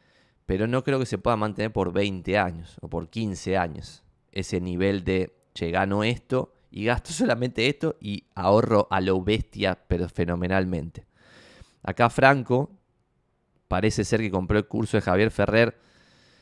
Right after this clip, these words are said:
Lo lamento, Franco, pero está lleno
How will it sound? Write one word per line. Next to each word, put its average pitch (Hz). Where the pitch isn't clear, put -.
Lo 98
lamento, 107
Franco, 107
pero 92
está 131
lleno 139